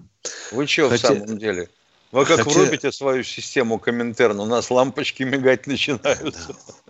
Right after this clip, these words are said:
Speaker 2: Да. Я знаю радио «Спутник», которое ра-, а, работает на мировой рынок, и я там выступаю иногда.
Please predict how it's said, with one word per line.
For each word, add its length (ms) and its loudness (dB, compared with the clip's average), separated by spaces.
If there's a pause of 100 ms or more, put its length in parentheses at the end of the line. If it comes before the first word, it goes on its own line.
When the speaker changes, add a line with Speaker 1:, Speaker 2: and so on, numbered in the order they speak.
(160)
Speaker 2:
Да. 60 -18 (800)
Я 260 6
знаю 540 6 (160)
радио 420 4
«Спутник», 560 0
которое 320 0
ра-, 280 2 (180)
а, 40 0
работает 600 -6 (160)
на 320 -6 (160)
мировой 520 -2
рынок, 460 -6
и 340 -4
я 180 2
там 240 -8
выступаю 640 0
иногда. 420 -2